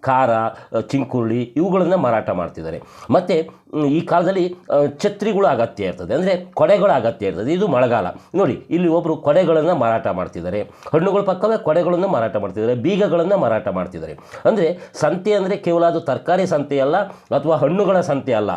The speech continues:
ಎಲ್ಲ ರೀತಿಯ ಅಂದ್ರೆ ಗೃಹೋಪಯೋಗಿ ವಸ್ತುಗಳು. ನೋಡಿ, ಇಲ್ಲಿ ಕುಟ್ಟಣಿಗೆಗಳು, ಅಂದ್ರೆ ಈ ಖಾರ ಸಂಬಾರವನ್ನ ಕುಟ್ಲಿಕ್ಕೆ ಬೇಕಾದಂಥವು, ಹೆಂಚುಗಳು, ಮತ್ತೆ ನೋಡಿ ಈ ಹೆಂಚುಗಳು ಯಾವ್ಯಾವ ರೀತಿಯ ಹೆಂಚುಗಳಿದಾವೆ, ಬಾಂಡ್ಲಿಗಳು,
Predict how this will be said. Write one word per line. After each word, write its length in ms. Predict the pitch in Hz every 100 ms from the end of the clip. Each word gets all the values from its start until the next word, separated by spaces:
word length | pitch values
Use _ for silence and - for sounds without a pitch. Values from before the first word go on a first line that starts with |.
| - - -
ಎಲ್ಲ 340 | 104 139 208 240
ರೀತಿಯ 300 | 240 220 151
ಅಂದ್ರೆ 280 | 101 127 190
ಗೃಹೋಪಯೋಗಿ 600 | 113 117 165 175 185 185
ವಸ್ತುಗಳು. 460 | 165 - 113 95 90
ನೋಡಿ, 140 | 165 127 - -
ಇಲ್ಲಿ 300 | 151 180 170 - - 135 147 131
ಕುಟ್ಟಣಿಗೆಗಳು, 640 | 185 185 208 185 104 85
ಅಂದ್ರೆ 520 | - - 160 190 196 - -
ಈ 120 | 151
ಖಾರ 300 | 147 147 156
ಸಂಬಾರವನ್ನ 560 | 147 131 135 131 135 156
ಕುಟ್ಲಿಕ್ಕೆ 360 | 139 113 135
ಬೇಕಾದಂಥವು, 720 | 123 110 107 95 87 92 95 - - -
ಹೆಂಚುಗಳು, 640 | 104 160 180 156 101 98 101 - -
ಮತ್ತೆ 260 | 156 160 160
ನೋಡಿ 280 | 156 147 - -
ಈ 220 | 127 139 143
ಹೆಂಚುಗಳು 320 | 147 151 123
ಯಾವ್ಯಾವ 340 | 117 139 143
ರೀತಿಯ 300 | 135 120 123
ಹೆಂಚುಗಳಿದಾವೆ, 560 | 110 107 98 92 92 95 - - 95
ಬಾಂಡ್ಲಿಗಳು, 680 | 135 165 185 135 95 98 92